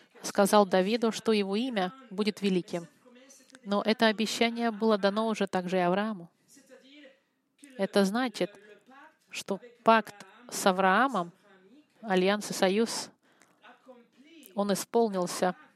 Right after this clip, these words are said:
в завете с Давидом. Завет Авраамов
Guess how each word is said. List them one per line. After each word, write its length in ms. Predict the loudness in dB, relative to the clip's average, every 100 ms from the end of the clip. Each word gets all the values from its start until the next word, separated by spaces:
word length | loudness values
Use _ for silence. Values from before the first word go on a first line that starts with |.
| _ _ -20 -20 -18 -16 -16 -16
в 220 | -14 -8
завете 480 | 0 4 4 2 0
с 80 | 0
Давидом. 420 | 0 -2 -8 -14 _ _ _ _ _ _ _ _ -20 -20 -20 -20 _ -20 -20 _ _ _ -20 _ -20 -20 _ -20 -20 _ _ _ -20 -20 -20 -20 -20 -20 -20 -20 -20 -20 _ -20 -20 -20 _ -20 -20 -18
Завет 440 | -10 -2 0 2 0
Авраамов 500 | 0 0 0 -4